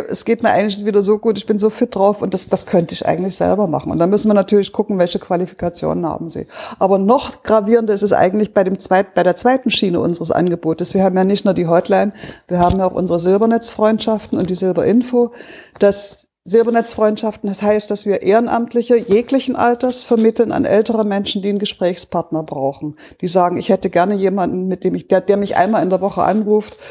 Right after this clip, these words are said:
für ein persönliches Gespräch“, sodass da telefonisch anonymisiert immer noch eine persönliche Beziehung aufgebaut werden kann. Und da passiert es tatsächlich, ist es in diesen vier Jahren, die wir das machen, schon,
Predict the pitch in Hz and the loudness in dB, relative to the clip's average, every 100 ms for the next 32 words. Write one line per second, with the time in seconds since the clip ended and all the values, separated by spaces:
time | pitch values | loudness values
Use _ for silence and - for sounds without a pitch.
0 | - - 185 190 165 156 180 185 175 - | -12 -2 0 2 2 2 2 0 -2 -6
1 | 160 - - - 175 170 170 175 - - | -10 -4 -4 -4 -2 -2 0 -2 -4 -4
2 | 180 170 - 220 226 226 - 175 170 170 | -2 0 2 2 2 -2 0 0 2 0
3 | 147 202 240 247 - - 208 208 226 - | -2 0 0 -2 -8 -2 0 0 -2 -6
4 | - - - _ 208 - 196 185 190 196 | -20 -20 -20 _ -8 0 2 4 2 2
5 | 190 170 - 190 165 180 - - 156 135 | 0 -2 -2 0 2 0 -2 -4 -4 -2
6 | 139 135 135 143 160 - 156 156 202 - | -2 -2 -4 -4 -6 -4 -4 -2 -2 0
7 | 247 - 226 220 - 214 214 202 202 - | 0 0 0 -2 -4 -4 -4 -6 -6 -6
8 | 196 185 202 214 214 208 202 180 185 185 | -4 -2 -2 0 0 2 2 4 2 2
9 | 175 175 196 190 196 - - | 2 0 2 0 -2 -6 -6